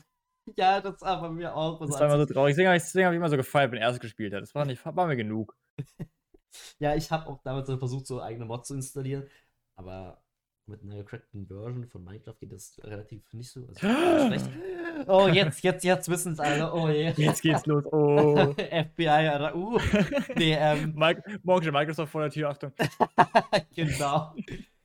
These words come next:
Speaker 1: Ähm, nee, also ich konnte ja mit dieser Vers-, mit dieser gewissen Version von Minecraft ja auch nicht auf Server spielen, ne? Und ich fand es dann immer auch
Speaker 2: Ja.
Speaker 1: so schade, weil ich so,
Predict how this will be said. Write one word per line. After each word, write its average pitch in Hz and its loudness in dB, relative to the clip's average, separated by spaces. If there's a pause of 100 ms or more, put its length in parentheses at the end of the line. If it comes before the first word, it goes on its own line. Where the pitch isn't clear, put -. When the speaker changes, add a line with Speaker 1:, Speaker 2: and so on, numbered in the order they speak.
(280)
Speaker 1:
Ähm, 143 4
nee, 147 -2
also 143 -4 (300)
ich - -6
konnte 175 -8
ja 151 0
mit 139 -6
dieser 123 -6
Vers-, 107 -12
mit 110 -10
dieser 123 -8
gewissen 143 -8
Version 123 -6
von 147 -10
Minecraft 135 -10
ja 131 -8
auch 131 -4
nicht 127 -6
auf 120 -12 (200)
Server 113 -8
spielen, 90 -18
ne? 110 -10
Und 127 -14
ich 131 -12
fand 160 -4
es 160 -4
dann 156 -6
immer 147 -4
auch 139 -6
Speaker 2:
Ja. 135 0
Speaker 1:
so 156 -8
schade, 180 -4
weil 131 -4
ich 147 -10 (320)
so, 147 -2